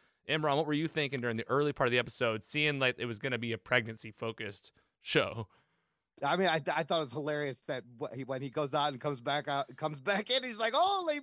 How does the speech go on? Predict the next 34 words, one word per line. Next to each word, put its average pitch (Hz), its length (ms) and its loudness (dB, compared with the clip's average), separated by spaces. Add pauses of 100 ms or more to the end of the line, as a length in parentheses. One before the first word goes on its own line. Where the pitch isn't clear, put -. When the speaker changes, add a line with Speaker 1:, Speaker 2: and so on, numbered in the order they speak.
Speaker 2:
mo, 349 260 6
you're 330 160 0
bigger 320 440 2
again." 294 440 6 (340)
Uh, 190 340 2
and 208 260 2
the 165 160 4
doctor's 240 460 2
name 254 160 2
is 226 120 -2
Doctor 196 360 2
Nielsen, 180 840 -2 (340)
which 147 140 -12
may 220 80 0
be 214 160 2
a 196 60 4
nod 180 240 2
to 214 80 -8
the 165 80 -2
Nielsen 175 400 0
ratings, 156 340 -2 (180)
but 143 80 0
I 143 80 2
thought 175 180 2
it - 20 2
was 165 100 -2
hilarious 175 480 -2
how 151 80 0
Doctor 151 320 -4
Nielsen 254 420 -4
does 196 140 -4
not 240 240 0
think 240 160 -2
women 226 440 0